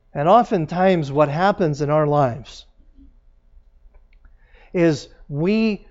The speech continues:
muddle our way through life, and then when we get into a circumstance, we get sidetracked very easily, and we get our eyes off of Jesus Christ and we get 'em onto our,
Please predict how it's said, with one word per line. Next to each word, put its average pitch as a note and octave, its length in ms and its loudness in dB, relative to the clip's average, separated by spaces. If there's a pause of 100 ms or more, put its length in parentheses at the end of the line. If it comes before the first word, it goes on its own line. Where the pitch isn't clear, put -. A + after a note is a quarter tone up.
(140)
muddle G3+ 640 4
our F3+ 240 4
way F3 240 2
through E3+ 300 0
life, D#3 460 2
and D3+ 120 -2
then D#3 160 0
when D#3+ 220 2
we G3+ 160 2
get G3+ 320 2
into F#3 380 2
a D3 40 4
circumstance, D#3 1160 -6 (840)
we F3+ 560 -2 (1120)
get F#3 240 -2
sidetracked F#3+ 960 0
very E3 380 0
easily, E3 540 0
and C#3 100 -4
we C#3+ 80 -2
get F3+ 200 2
our D3+ 220 4
eyes E3 340 2
off C#3+ 240 0
of B2+ 160 -6
Jesus C#3+ 400 -6
Christ C#3+ 400 -6
and C3 120 -10
we B2+ 80 -12
get D3 200 -6
'em C3+ 140 -4
onto B2+ 240 -6
our, C3 340 -6